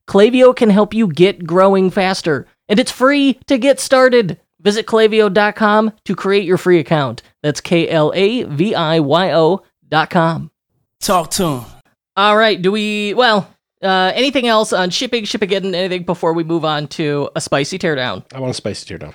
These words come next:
Speaker 1: Spicy teardown.
Speaker 3: All right, you have not shut up about Nugs for more than two weeks. You randomly send me the website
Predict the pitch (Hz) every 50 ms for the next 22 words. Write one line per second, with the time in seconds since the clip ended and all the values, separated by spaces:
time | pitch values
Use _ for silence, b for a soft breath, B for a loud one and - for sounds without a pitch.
0 | - - - - 160 165 180 - - - 214 190 185 175 170 175 175 175 - _
1 | _ _ _ _ _ - - 135 123 101 - - - 107 113 123 135 147 - 170
2 | 196 180 147 107 87 80 76 87 - - _ _ - - - - - 73 78 -
3 | 101 113 - 127 117 127 135 123 - 80 78 82 90 117 - _ _ _ _ -
4 | - 98 98 98 95 92 90 90 104 107 - - 110 101 117 104 92 - - -
5 | _ _ _ _ _ _ - 113 104 95 104 104 113 127 135 139 135 - - 117
6 | 110 113 117 110 117 110 107 107 - - 98 85 92 98